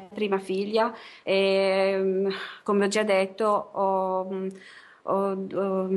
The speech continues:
ho cercato di dare questo amore che avevo anche a un altro ragazzo, ehm, che ora, eh, capisco che, mm, io sono per lui, eh,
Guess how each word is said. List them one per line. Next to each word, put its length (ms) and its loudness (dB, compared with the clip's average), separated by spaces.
ho 60 -6
cercato 560 0
di 480 -8
dare 460 -2
questo 280 -14
amore 540 -4
che 140 -6
avevo 600 0
anche 580 -2
a 260 0
un 240 -2
altro 380 0
ragazzo, 720 -2
ehm, 1600 -2
che 220 2
ora, 720 4
eh, 80 -6
capisco 680 -4
che, 640 -2
mm, 340 -4
io 220 2
sono 340 0
per 200 -4
lui, 440 2
eh, 360 2